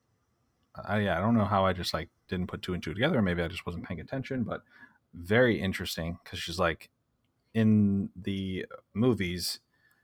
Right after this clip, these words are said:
I mean, she's very powerful, but very, like,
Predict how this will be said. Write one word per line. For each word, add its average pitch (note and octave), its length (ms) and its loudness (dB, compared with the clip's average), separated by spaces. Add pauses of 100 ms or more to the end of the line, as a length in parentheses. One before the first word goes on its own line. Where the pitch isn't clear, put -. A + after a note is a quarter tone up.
(680)
I G2 60 -6
mean, F#2+ 120 -2
she's F#2 200 -2
very A2+ 200 6
powerful, F#2+ 480 2
but F2 220 0
very, G2+ 400 2
like, E2+ 460 -2